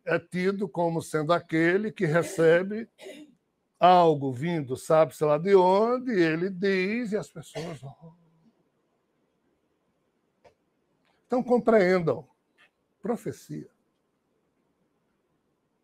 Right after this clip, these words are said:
Qualquer coisa vinda de uma situação ou de um contexto não humano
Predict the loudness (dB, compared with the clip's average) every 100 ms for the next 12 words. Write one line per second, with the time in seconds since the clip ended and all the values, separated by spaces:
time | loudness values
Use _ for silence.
0 | _ _ _ _ _ _ _ _ _ _
1 | _ _ _ _ _ _ _ 4 6 6
2 | 4 4 2 4 4 4 -4 -4 -6 -4
3 | -8 -12 _ _ _ _ _ _ _ _
4 | _ _ _ _ _ _ _ _ _ _
5 | _ -4 0 0 2 0 -4 _ _ _
6 | _ _ _ -20 -2 -2 4 8 8 6
7 | 0 0 0 -2 -6 -6 -6 -4 -2 -4
8 | -4 -8 -2 0 0 0 -4 -4 -4 -6